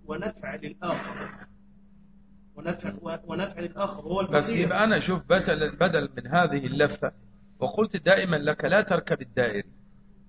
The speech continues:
Speaker 2: طيب. لكن اللفة إيه هي؟ إن الصدقة فيها نفع متعدي، وأهل العلم يقولون أن أي عمل فيه نفع متعدي للغير أفضل من العمل الذي نفعه متعدي لماذا؟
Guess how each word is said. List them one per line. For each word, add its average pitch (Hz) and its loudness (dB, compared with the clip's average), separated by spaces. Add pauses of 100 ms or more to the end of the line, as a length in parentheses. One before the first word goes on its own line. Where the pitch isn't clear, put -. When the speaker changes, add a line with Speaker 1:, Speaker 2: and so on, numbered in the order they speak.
(1400)
Speaker 2:
طيب. 120 -4 (220)
لكن 190 4
اللفة 202 2
إيه 185 2
هي؟ 170 2 (380)
إن 277 6
الصدقة 240 4
فيها 208 6
نفع 196 4
متعدي، 175 4 (880)
وأهل 240 10
العلم 240 6
يقولون 220 4
أن 196 4
أي 233 6
عمل 180 6
فيه 233 0
نفع 247 4
متعدي 202 6
للغير 175 10 (180)
أفضل 233 8
من 185 -4
العمل 190 4
الذي 185 0
نفعه 190 0
متعدي 165 -2
لماذا؟ 165 4